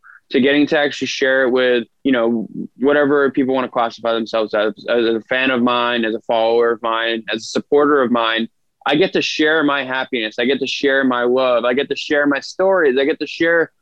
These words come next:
really great parts of the life that I love living with people. So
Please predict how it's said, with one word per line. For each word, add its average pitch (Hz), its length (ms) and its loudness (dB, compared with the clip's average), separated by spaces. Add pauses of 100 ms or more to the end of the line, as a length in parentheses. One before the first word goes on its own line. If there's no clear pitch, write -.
(200)
really 190 320 4
great 160 360 0
parts 185 300 -2
of 139 100 -2
the 139 80 0 (140)
life 147 200 -2
that 139 140 0
I 139 120 0
love 143 260 2
living 135 480 0
with 131 240 0
people. 117 480 -2
So 131 420 0